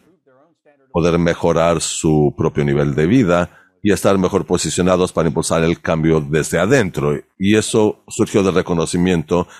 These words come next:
de que esa idea que formaba la otra, ah,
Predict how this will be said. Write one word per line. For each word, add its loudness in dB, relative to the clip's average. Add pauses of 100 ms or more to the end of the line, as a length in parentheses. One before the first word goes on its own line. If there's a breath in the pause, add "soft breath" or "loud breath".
(140 loud breath)
de -6
que 2
esa -2
idea -2 (920 soft breath)
que 0
formaba 2
la 2
otra, 0
ah, 0